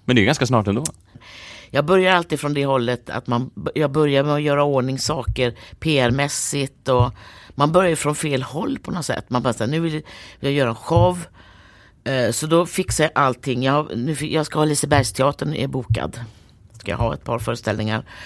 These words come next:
Speaker 2: Och så kommer jag antagligen till Mosebacke, blir, blir premiären och några föreställningar. Så att det blir inte, det blir inte så en radda med föreställningar. Det är några få och sen så kommer den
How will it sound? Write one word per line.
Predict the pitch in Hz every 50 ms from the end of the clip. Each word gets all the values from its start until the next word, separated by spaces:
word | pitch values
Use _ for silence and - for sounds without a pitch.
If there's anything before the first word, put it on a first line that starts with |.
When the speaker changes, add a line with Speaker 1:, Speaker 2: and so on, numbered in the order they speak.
| - -
Speaker 2:
Och | - - - - 151 -
så | - 131
kommer | - 143 139 139
jag | 127 -
antagligen | - 156 143 131 117 - 165 165 160 - - 131 117
till | - 123
Mosebacke, | 120 117 - - - - - - - - - - -
blir, | - 110 95 57 52 - - - - -
blir | 90 110 110 95 85 80 - - - - - -
premiären | - 107 113 113 110 - - 110 - 98 98
och | 107 - - - - - - - - - -
några | - - 101 71 98
föreställningar. | - 117 - - - - 95 92 - - - - - - - - - - - - - - - - - - - - - -
Så | - - 127
att | - -
det | - 131
blir | 147 151
inte, | 139 - 143 143
det | 143 151
blir | 147 151 151
inte | 139 143
så | 131 139 143
en | 135 131 131
radda | 131 139 127 123 120 - 131 131
med | 147 139
föreställningar. | - 135 120 - - 110 104 110 113 123 123 120 117
Det | 131 135
är | 135 135
några | 135 123 117 110 -
få | - - 127 117 76
och | 80 113
sen | - 117 107
så | 117 117
kommer | - 120 120 120
den | 117 113